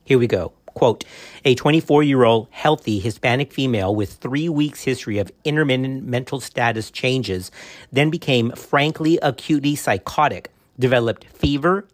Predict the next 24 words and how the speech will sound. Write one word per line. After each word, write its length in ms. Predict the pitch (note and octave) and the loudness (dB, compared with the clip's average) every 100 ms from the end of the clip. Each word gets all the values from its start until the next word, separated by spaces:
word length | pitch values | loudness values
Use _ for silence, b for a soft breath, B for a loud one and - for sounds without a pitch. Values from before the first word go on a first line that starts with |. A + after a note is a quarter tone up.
| - | -4
tachycardia, 840 | C3 A#2+ G2 - C#3+ D3+ D#3+ E3+ - | -2 -2 -4 0 2 4 4 2 0
and 100 | A#2+ | -2
also 240 | B2 - | -2 -2
loss 400 | C#3 G#2+ G2 - | -2 0 0 -2
of 140 | B2+ A2 | -8 -6
bladder 360 | G#2 G2+ G#2 | -6 -4 -6
function. 640 | G#2 - C3+ C3 - E2 D#2 B B B B | -8 -4 -2 -2 -8 -10 -16 B B B B
Workup 440 | C#3 C#3 - D3 - | 2 4 4 2 2
of 160 | B2+ | 2
infectious 580 | A#2+ A2 C3+ C3 C3 A#2 | 2 2 -2 -2 -6 -6
causes 500 | - C#3+ D3 A#2 A2 | 0 2 2 0 -4
were 140 | A2 | 0
all 200 | A#2 A2 | 2 2
negative. 460 | A2 A2+ G#2+ F2 D#2+ b b b | 0 -4 -4 -8 -12 b b b
There 100 | B2 | -2
was 100 | A#2 | 0
no 140 | B2+ | -2
past 320 | B2+ A2 A2+ | -2 -6 -6
medical 260 | A2 G2 A2+ | -8 -4 -4
history. 520 | F#2 C#3 - E2 E2+ b b b | -2 -4 -6 -12 -12 b b b
The 120 | C3 - | -6 -2
only 320 | C3+ D#3+ G#3 | 0 2 0
finding 720 | F#3+ - G3+ G#3+ C3 G#2 A2+ A#2+ | 0 2 4 4 2 -2 -4 0
was 540 | C3 A#2+ A#2+ A2+ | 2 4 4 2